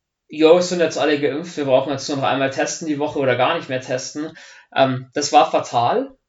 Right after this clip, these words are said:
Sowas kannst du in einer Liga, wo es um Abermilliarden von Dollar geht, eigentlich nicht bringen. Wir haben's gemacht, wir sind ordentlich auf die Fresse geflogen und ich hoffe, ähm, dass uns sowas, oder dass auch im Saints Front Office sowas nicht nochmal passiert.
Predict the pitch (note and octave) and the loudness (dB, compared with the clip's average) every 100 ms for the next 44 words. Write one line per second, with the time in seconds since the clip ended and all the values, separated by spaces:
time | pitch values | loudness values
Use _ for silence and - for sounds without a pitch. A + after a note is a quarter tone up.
0 | _ _ _ - E3 D#3 D3+ - - D3+ | _ _ _ -8 0 2 0 -4 -2 -2
1 | F3+ - G3 F3+ E3+ D3 D3+ F3+ F#3 F3+ | -2 -6 -2 -2 -2 -4 -4 -2 2 4
2 | D#3 D3+ D3+ - D3+ C#3+ - A2+ C#3+ F3+ | 2 -2 -4 -6 -6 -6 -6 -4 0 0
3 | F3 E3 C#3+ B2+ C#3 D#3 - C#3+ - B2+ | -2 -4 -2 0 0 -2 -8 -10 -2 0
4 | E3 D#3+ D3 - C3+ C3 C#3+ C3 - D3+ | 0 0 -4 -4 -4 -6 -10 -14 -6 -2
5 | G#3 B3+ F#3+ D#3+ - - D3+ A3 - E3+ | -2 0 2 0 0 -6 -2 -2 -4 -8
6 | E3 D3 D#3+ G#3 F#3+ - - - G#3 - | -6 -2 0 0 -2 -6 -10 -2 -2 -2
7 | F#3+ F#3 - F3 F3 F3+ F3+ - - D#3+ | -6 -8 -8 -6 -4 -6 -8 -18 -10 -6
8 | D3 D3+ D3+ - - _ - D3+ C#3+ C#3+ | -4 -4 -4 -6 -20 _ -4 0 0 -2
9 | C#3+ C#3 _ C3 C3+ C#3 C#3+ - D3 C#3 | -6 -10 _ 0 0 0 -8 -8 -2 2
10 | C#3 C#3 C3 B2+ C3 - B2 B2+ - C3+ | 2 2 0 0 -2 -4 -8 -10 -4 -2
11 | C#3 - - D3 - C3+ C#3+ - C#3 B2+ | -2 -4 -2 -2 -2 -8 -8 -6 -2 -4
12 | D#3 F3+ F3 B2 - A#2 A2+ B2+ B2 C#3 | -4 -8 -6 -10 -6 -8 -8 -8 -4 -4
13 | C#3+ | -4